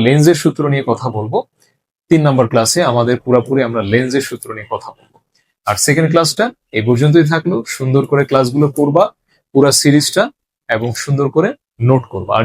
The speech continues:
যদি এটার পিডিএফ এর দরকার হয়, আমাকে নক দিও, ডেসক্রিপশনে আমার, আহ, WhatsApp নাম্বার থাকবে, নক দিয়ে আমার কাছ থেকে পিডিএফ টা নিয়ে নিবা। আর ক্লাসগুলোর সাথেই থাকবা। নেক্সট ক্লাসে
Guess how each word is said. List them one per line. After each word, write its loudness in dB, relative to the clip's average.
যদি 2
এটার 0
পিডিএফ 4
এর 2
দরকার 0
হয়, -4
আমাকে 0
নক 4
দিও, 2
ডেসক্রিপশনে -2
আমার, -2
আহ, -2
WhatsApp -2
নাম্বার 0
থাকবে, -4
নক -2
দিয়ে -2
আমার -10
কাছ -4
থেকে -10
পিডিএফ 0
টা 0
নিয়ে 4
নিবা। -8
আর -4
ক্লাসগুলোর 0
সাথেই -2
থাকবা। -2
নেক্সট -4
ক্লাসে -2